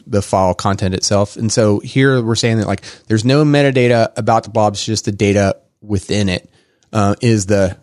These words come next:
is the content there. Git maintains the structure of the files within the repository in a tree by attaching blobs as leaf nodes within a tree.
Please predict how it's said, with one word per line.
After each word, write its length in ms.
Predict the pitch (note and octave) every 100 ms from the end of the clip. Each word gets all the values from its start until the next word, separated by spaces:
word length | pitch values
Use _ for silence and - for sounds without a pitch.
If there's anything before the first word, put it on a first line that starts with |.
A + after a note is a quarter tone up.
| _
is 160 | A#2+ F#2+
the 80 | G2+
content 460 | - G2+ G2 -
there. 220 | - - - _ _ _ _ _ - - B2+
Git 240 | C3+ F3
maintains 400 | F3 D#3+ E3 D#3
the 80 | C3+
structure 440 | - - C#3+ - D3+
of 40 |
the 60 | C3+
files 340 | - A#2+ A#2+
within 220 | A2+ B2 A#2+
the 80 |
repository 640 | A#2 A2 A#2+ A2+ G#2+ A2+ G#2+
in 140 | G#2
a 100 | G2+
tree 440 | - - C#3 A2+
by 220 | G#2 A2+ G#2
attaching 600 | G#2+ - B2 - C3 G#2+
blobs 500 | A#2+ B2+ A#2 A2+ -
as 280 | A#2 G2 G#2
leaf 340 | A2+ B2 -
nodes 440 | A2 G#2+ G2+ - -
within 260 | A2 B2
a 80 | A#2+
tree. 300 | - F#2 G2+